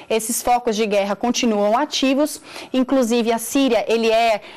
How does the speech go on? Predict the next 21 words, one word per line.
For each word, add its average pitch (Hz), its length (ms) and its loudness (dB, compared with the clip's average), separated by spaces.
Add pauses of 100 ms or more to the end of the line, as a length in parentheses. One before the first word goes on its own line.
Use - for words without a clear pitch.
(160)
apenas 226 640 0
um 285 280 4 (560)
dos 214 240 0
países 220 600 0 (220)
em 240 160 2
guerra 208 380 2
hoje, 247 320 2
então 214 200 -2
a 208 80 -2
Síria, 214 260 0
ela 208 100 2
está 220 260 -2
num 226 160 0
primeiro, 233 800 2 (260)
num 226 140 0
primeiro 226 400 0
patamar 226 800 0
ali, 202 260 0
no 220 80 0
número 220 320 0
um 226 380 2